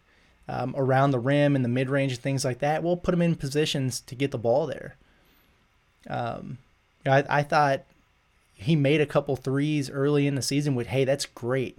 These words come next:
You love to see that from Devo, but then he started getting a little three happy for a couple games, taking some contested ones off the dribble, and you're like, "Okay." Like, last year, dude, you took one dribble inside the three-point line and pulled up, it's money, guaranteed.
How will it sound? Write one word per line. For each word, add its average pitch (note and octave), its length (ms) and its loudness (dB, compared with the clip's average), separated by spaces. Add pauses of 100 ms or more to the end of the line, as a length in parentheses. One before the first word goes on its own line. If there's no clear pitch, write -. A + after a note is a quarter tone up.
(100)
You C#3+ 140 -2
love B2+ 340 4
to B2 80 -2
see C#3+ 220 -2
that A2+ 280 -4 (400)
from B2 200 -4
Devo, C3 420 2
but B2+ 60 -6
then E3 100 -4
he G#3+ 40 -2
started F#3 320 2
getting E3+ 180 -2
a E3 40 -2
little E3 200 2
three D#3+ 260 0
happy C#3+ 640 0
for C#3 120 -2
a B2 60 0
couple C#3 280 0
games, A#2+ 340 -4
taking C3 240 -2
some C#3 180 -4
contested B2+ 460 -6
ones C3+ 240 0
off B2+ 160 2
the C3 80 -4
dribble, C3+ 400 2
and C#3 80 0
you're C3 100 0
like, A#2+ 160 -2
"Okay." A2+ 380 -4 (1300)
Like, A#2+ 200 -8
last D#3+ 340 0
year, C3+ 180 2
dude, C3+ 300 2
you C3+ 80 -2
took C#3 200 -6
one C#3 240 0
dribble D3 260 4
inside C3+ 280 2
the A#2+ 100 -2
three-point C#3+ 480 -2
line C#3 220 -2
and B2 120 -4
pulled C#3 240 2
up, C#3+ 220 4
it's B2+ 140 -8
money, A#2+ 480 -2
guaranteed. B2 680 -2